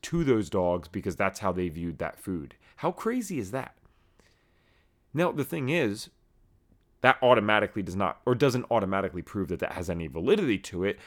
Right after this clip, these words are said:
The question then becomes, well, how are these cultures doing? Turns out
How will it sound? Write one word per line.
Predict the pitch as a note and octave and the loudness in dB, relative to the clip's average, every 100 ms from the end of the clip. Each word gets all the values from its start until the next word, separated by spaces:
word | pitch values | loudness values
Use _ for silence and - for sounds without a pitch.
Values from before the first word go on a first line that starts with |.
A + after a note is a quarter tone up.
| - | -14
The | G#2+ | -8
question | - G#2+ - B2+ | 0 0 0 -4
then | G#2 | -4
becomes, | G#2 G2 E2+ F2+ G2 | -4 -6 -6 -6 -6
well, | D2 D#2 F#2 - - | -6 -4 -4 -4 -10
how | D#2+ F2 | -6 -4
are | |
these | F#2+ G#2 | -4 -4
cultures | G2 G#2+ A2 | -4 -4 -4
doing? | C3 A3+ E2+ C2+ - - - - | 0 0 -2 -8 -20 -20 -20 -4
Turns | G3 F#3+ B2+ | 0 2 4
out | E3 D#3+ - | 6 4 2